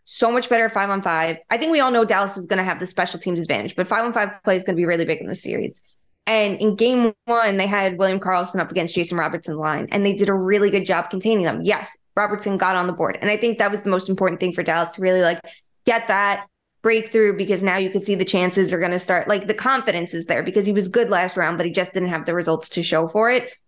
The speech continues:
But in game two, Vegas was the hotter starting team, and they've been really good off the rush. We know they're a really good rush-based team. We know Dallas generally is better at containing the rush and hasn't done a great job of it. But then the game kind of settled down and the Stars started taking over again.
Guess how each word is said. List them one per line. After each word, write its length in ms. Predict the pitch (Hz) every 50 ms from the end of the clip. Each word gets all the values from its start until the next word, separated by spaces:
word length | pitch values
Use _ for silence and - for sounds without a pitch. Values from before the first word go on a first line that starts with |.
| _ _
But 120 | - 220 220
in 160 | 226 208 196 202
game 320 | 220 226 240 277 294 277
two, 560 | 285 - - - 247 254 214 185 170 151 165 185
Vegas 340 | - 202 220 226 - 285 -
was 140 | 277 269 220 -
the 100 | - 220
hotter 520 | 208 - 196 196 202 196 196 196 190 180 147
starting 460 | - - - 208 185 175 170 170 170
team, 240 | 170 - 180 170 165
and 160 | - 190 202
they've 100 | 202 196
been 140 | 202 202 196
really 240 | 190 220 233 262 233
good 100 | 262 247
off 200 | 214 214 214 214
the 100 | 208 196
rush. 340 | 180 160 165 180 - - _ _ _ _ _
We 140 | - 214 220
know 240 | 214 214 208 214 226
they're 200 | 220 269 254 240
a 40 | 208
really 180 | 220 220 214 202
good 120 | 208 175
rush-based 380 | 185 185 190 - - 180 175 -
team. 240 | - 180 175 160 -
We 120 | - 202
know 220 | 202 202 202 196 202 - _
Dallas 360 | - 208 185 208 220 247 240 -
generally 400 | - 214 208 214 214 208 202 196
is 100 | 190 190
better 180 | 196 196 196 190 190
at 60 | -
containing 480 | - 202 190 - 202 208 208 196 190 185
the 80 | 175
rush 240 | 170 147 160 - -
and 80 | 180 190
hasn't 280 | - 170 190 196 190 190
done 120 | 190 185
a 40 | 185
great 180 | 190 185 180 180
job 220 | 175 165 180 175
of 80 | 156 175
it. 180 | 170 - - - - _ _ _ -
But 140 | - 240 240
then 280 | 262 254 262 277 311
the 60 | 339 339
game 260 | - 277 277 277 254
kind 220 | - - 254 247 233
of 80 | 214
settled 320 | 214 - 214 208 202 196 196
down 240 | 202 208 214 190 175
and 100 | 180 185
the 40 | 185
Stars 340 | 185 - 214 196 202 208 208
started 320 | - 208 196 190 185 180
taking 340 | - 214 196 196 185 175 151 -
over 280 | - 240 262 208 185 160
again. 420 | 113 160 - - - - 107 202